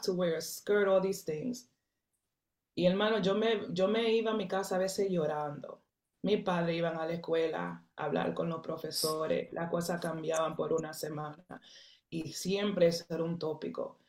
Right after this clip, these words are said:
Pero yo sabía que cuando se trata de la santidad, la, la, el, la vestirse con modestia, ¿verdad? Eso era algo importante.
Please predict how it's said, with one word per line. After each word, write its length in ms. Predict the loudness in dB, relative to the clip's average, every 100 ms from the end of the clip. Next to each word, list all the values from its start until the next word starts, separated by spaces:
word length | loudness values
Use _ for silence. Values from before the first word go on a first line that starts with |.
| _ _ -16 2
Pero 460 | 8 8 6 0 _ _
yo 220 | 2 6 6
sabía 560 | 6 4 4 4 2
que 440 | 2 2 2 0 -6 _ -2
cuando 220 | 0 2
se 140 | 0
trata 300 | 0 0 2
de 80 | 2
la 120 | 2 2
santidad, 880 | 0 0 0 -4 -4 2 4 4 2
la, 140 | -4
la, 180 | -4 -6
el, 420 | -4 -2 0 0
la 460 | -2 -2 -2 -2 -6
vestirse 580 | -4 -4 0 -2 0 -2
con 500 | 2 0 0 -4 -4
modestia, 680 | -2 -2 2 2 0 -2 -2
¿verdad? 260 | 0 0
Eso 140 | 0 2
era 80 | 2
algo 160 | 2
importante. 760 | 0 0 -2 0 2 2 0 -6